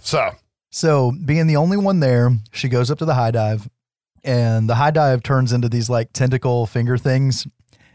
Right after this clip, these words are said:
Speaker 2: and some of it looks cool and some of it doesn't. And they start surrounding her, and she jumps, and we get the jumping through long shot of the dark void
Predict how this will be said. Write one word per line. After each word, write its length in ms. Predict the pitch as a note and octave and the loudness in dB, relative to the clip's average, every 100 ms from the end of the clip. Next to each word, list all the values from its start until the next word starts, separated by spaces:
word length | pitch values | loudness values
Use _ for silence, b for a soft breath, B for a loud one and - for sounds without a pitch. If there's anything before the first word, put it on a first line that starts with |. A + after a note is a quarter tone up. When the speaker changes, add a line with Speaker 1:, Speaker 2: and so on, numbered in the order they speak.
| b | b
Speaker 2:
and 80 | A2+ | -4
some 180 | G3 A#3 | 0 0
of 80 | A3+ | 2
it 60 | |
looks 200 | G3 E3+ | 0 -2
cool 200 | - E3 | -2 0
and 80 | C#3+ | 2
some 180 | C#3 B2+ | 0 -2
of 20 | |
it 60 | B2+ | -2
doesn't. 300 | G#2 G#2+ G#2+ _ _ _ _ B B B B | -4 -4 -8 _ _ _ _ B B B B
And 300 | B2+ A#2+ A#2 | -2 0 0
they 60 | A#2 | 0
start 260 | - D#3+ | 0 -2
surrounding 480 | - D3 C#3 C#3+ C3+ | 0 0 2 2 2
her, 180 | C3 B2+ B2 - | 0 0 -2 -6
and 120 | A#2 | -6
she 120 | - | -6
jumps, 500 | A2+ D#3 D#3+ - - - _ _ C3 | -2 -2 -2 -4 -8 -8 _ _ -2
and 300 | C3 C3 A#2+ | 0 0 -2
we 100 | C3+ | -4
get 280 | A2+ C#3+ - C3+ | -2 -4 -4 -6
the 280 | F3 E3+ E3 - | -2 -2 -4 -8
jumping 540 | A#2+ C#3+ C#3 F3 F#3 | -4 -2 -2 -2 -4
through 580 | - C#3 C#3 C3+ D3 D#3+ | -4 -4 -2 0 -2 -2
long 360 | C3 B2 D3+ | -2 0 -2
shot 440 | D#3 - B2+ D3 - | -4 -2 0 0 -2
of 300 | C3 B2+ C3+ | -2 -2 -2
the 80 | D#3+ | -6
dark 320 | C#3 A#2+ D3 | -4 -4 -4
void 520 | E3 C4 F#4+ C3 A2 | -2 0 0 -4 -8